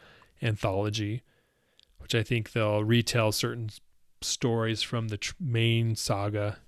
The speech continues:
in an anime format. So a lot of stuff, but we just don't have a lot of info. And my guess is we'll have two or three in the next year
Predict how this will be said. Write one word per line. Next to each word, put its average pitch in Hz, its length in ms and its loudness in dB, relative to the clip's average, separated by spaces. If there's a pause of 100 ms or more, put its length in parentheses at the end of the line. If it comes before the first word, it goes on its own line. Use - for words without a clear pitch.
(280)
in 120 180 -2
an 131 240 -2
anime 104 560 -2
format. - 840 -6 (1900)
So - 140 2
a 135 40 6
lot 190 240 4
of - 60 -4
stuff, 117 680 0 (260)
but 123 320 4
we 135 120 6
just 143 180 2
don't 123 140 0
have 120 100 0
a 120 40 2
lot 117 180 4
of 98 60 -4
info. 104 480 -4 (500)
And 104 120 -6
my 117 160 0
guess 117 320 0
is 101 280 0 (680)
we'll 113 140 2
have 113 360 4
two 131 220 8
or 131 80 10
three 123 540 6 (220)
in - 140 -4
the 110 80 2
next 113 320 -2
year 117 460 4